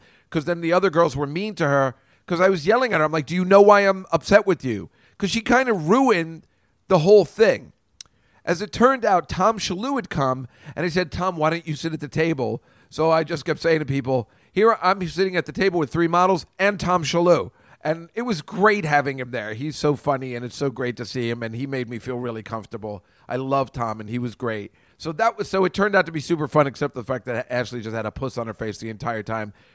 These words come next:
'cause she was really upset. And I haven't talked to her since. I've been trying to call her, but I don't think she wants to talk to me.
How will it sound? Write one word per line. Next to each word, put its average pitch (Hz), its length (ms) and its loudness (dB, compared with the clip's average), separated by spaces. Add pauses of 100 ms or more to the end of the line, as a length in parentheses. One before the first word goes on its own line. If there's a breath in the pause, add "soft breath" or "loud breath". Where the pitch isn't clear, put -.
(100)
'cause 135 140 -10
she 135 60 -8
was 135 160 -8
really 143 160 -4
upset. 120 360 -6
And 143 80 -8
I 147 60 0
haven't 151 240 -4
talked 151 220 0
to 135 80 -6
her 117 80 -6
since. 123 320 -8 (320 soft breath)
I've 127 100 -6
been 131 100 -8
trying 139 220 -2
to 123 60 -6
call 123 240 -4
her, 113 60 -6
but 113 120 -8
I 113 40 -4
don't 110 120 -8
think 117 140 -12
she 107 100 -16
wants 104 160 -10
to 101 60 -16
talk 101 260 -10
to 110 80 -16
me. 101 200 -16